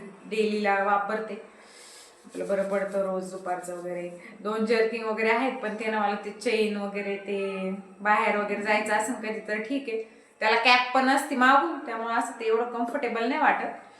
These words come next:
त्यामुळे मग आपलं घरी स्वेटरच घालते. आणि स्वेटर, कॅप घातली ना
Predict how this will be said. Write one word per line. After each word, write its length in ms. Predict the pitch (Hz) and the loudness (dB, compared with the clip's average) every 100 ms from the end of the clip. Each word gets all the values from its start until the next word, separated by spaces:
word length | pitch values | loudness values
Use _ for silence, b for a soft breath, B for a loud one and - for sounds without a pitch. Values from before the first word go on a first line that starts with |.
| B B B - | B B B -18
त्यामुळे 280 | 196 101 101 | -14 -10 -10
मग 220 | 196 202 196 - - - _ - | -10 -12 -16 -20 -20 -20 _ -12
आपलं 240 | 196 196 196 | -10 -6 -4
घरी 200 | 208 202 | -4 -8
स्वेटरच 480 | - 196 190 196 208 | -6 -8 -6 -8 -8
घालते. 260 | 208 190 | -8 -2
आणि 380 | 185 196 202 214 | -2 -2 -4 -8
स्वेटर, 480 | - 233 220 214 202 | -4 0 0 2 0
कॅप 360 | 202 202 202 | 0 -2 -2
घातली 340 | 233 220 214 | -6 -10 -10
ना 120 | 196 | -10